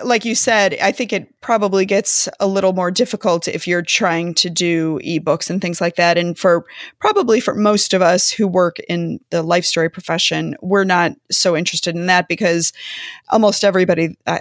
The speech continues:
I think everybody that I know that, that does books, um, for, uh, life story clients, they wanna include, um, photos. So it,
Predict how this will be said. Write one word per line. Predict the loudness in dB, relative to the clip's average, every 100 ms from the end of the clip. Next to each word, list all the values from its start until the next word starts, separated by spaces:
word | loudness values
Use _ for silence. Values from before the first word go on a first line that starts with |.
| -2
I |
think | -4 -2
everybody | 0 2 2 2 0
that | 0 -2
I |
know | -2 -2
that, | -2 -4 -4
that | -2
does | -2 -6
books, | -2 -2 0 0 0
um, | -4 -4 -6 -10 -12
for, | -2 0 0 -2 -6
uh, | -6 -6 -2
life | 0 2
story | 2 0 -2
clients, | 0 -2 0 -2 0 -2 -4
they | -2 0
wanna | 2 0 0 -2
include, | -6 -8 -4 -2 0 0 -4 -10
um, | -10 -10 -10 -4
photos. | 0 2 2 2 2
So | 2 4 2 0 -12 -14 -12
it, | -4 -4